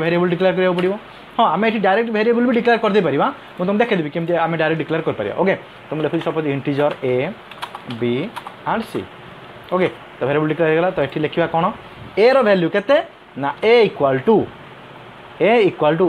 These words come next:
ଅବଜେକ୍ଟ ଡଟ୍ ମେଥଡ୍। ମନେ ଅଛି କୁହା ହେଇଥିଲା ସବୁ? ମେଥଡ୍ ନେମ୍ କିଏ? ନା, ନେକ୍ସଟ ଇଣ୍ଟ। ଓକେ, ହେଇଗଲା। B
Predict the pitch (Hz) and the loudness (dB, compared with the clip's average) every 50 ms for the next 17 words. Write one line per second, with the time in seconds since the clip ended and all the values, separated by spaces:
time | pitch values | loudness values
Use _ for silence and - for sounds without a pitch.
0 | 156 156 151 139 175 240 233 233 - - - - - - - - - - - - | 2 0 0 0 0 0 0 0 -6 -16 -20 -20 -20 -20 -20 -20 -20 -20 -20 -20
1 | - - - - - - - - - - - 123 120 123 202 214 220 220 180 175 | -20 -20 -20 -20 -20 -20 -20 -20 -20 -18 -16 -14 -2 0 2 2 2 0 -2 -4
2 | 175 170 - 165 135 117 135 170 185 208 214 202 233 214 - 202 196 202 196 208 | -4 -4 -4 -6 -6 -4 -2 -2 0 0 0 0 -2 -2 0 2 2 2 2 0
3 | 196 202 208 226 262 285 - - - - 160 160 - 196 190 208 202 185 - 233 | 0 0 -2 -4 -6 -8 -14 -18 -8 -6 -6 -2 0 0 0 0 0 0 2 2
4 | 247 269 285 - - - - - - - 127 120 113 117 127 170 190 190 - - | 2 2 2 -4 -10 -18 -20 -18 -10 -8 -6 -6 -4 -2 0 0 0 0 -2 -8
5 | - - - - - - - - - - - - - - - - - - 131 120 | -14 -16 -20 -20 -20 -20 -20 -20 -20 -20 -20 -20 -20 -18 -18 -18 -10 -8 -6 -6
6 | 110 - - - - - - - - - - - - - - - - - - - | -6 -8 -10 -14 -14 -16 -18 -20 -20 -20 -20 -20 -20 -20 -20 -20 -20 -20 -20 -20
7 | - - - - - - - - - - - - - - - - - - - - | -20 -20 -20 -20 -20 -20 -20 -20 -20 -20 -20 -20 -20 -20 -20 -20 -20 -20 -20 -20
8 | - - - - - - - - - - - - - - - - - - - - | -20 -20 -20 -20 -20 -20 -20 -20 -20 -20 -20 -20 -20 -20 -20 -20 -20 -18 -18 -18
9 | - - 160 175 185 - - - - - - - - - - - - - - - | -8 -4 -2 0 0 -2 -2 -8 -18 -20 -20 -20 -20 -20 -20 -20 -20 -20 -18 -18
10 | - - - - - - - 135 147 156 165 170 175 180 - - - - - - | -18 -20 -20 -20 -20 -8 -2 0 0 2 2 0 0 -4 -8 -16 -20 -20 -20 -20
11 | - - 113 113 | -16 -14 -8 -2